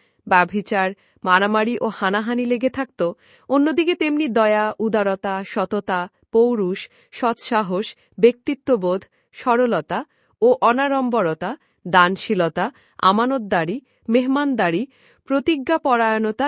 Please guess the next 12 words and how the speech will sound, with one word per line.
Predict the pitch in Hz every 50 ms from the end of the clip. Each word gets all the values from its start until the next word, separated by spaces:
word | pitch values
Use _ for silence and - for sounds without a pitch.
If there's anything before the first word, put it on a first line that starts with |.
| 294 -
ইত্যাদি | 247 240 - _ 285 277 247 180 170 233 - _ _ -
সদ্গুণাবলীর | - - 254 240 214 208 214 262 262 277 277 240 277 269 254 277 262 -
সমাবেশ | - 226 208 214 214 214 262 254 -
দেখা | 190 165 165 - 196
যেত। | 156 165 160 156 - 151 151 - _ _ _ _ _ _ _ _ _ _ _ -
তাদের | 190 190 190 214 226 233
মধ্যে | 240 240 220 262 269
দুঃসাহসিকতা | 214 190 214 208 - - 254 233 240 247 - 269 240 - 233 220 - 240 247 - -
ও | 233 226
বেপরোয়া | 185 208 202 - 240 233 240 247 262 254
ভাবটা | 214 208 233 220 - - 240 247
ছিল | - - 214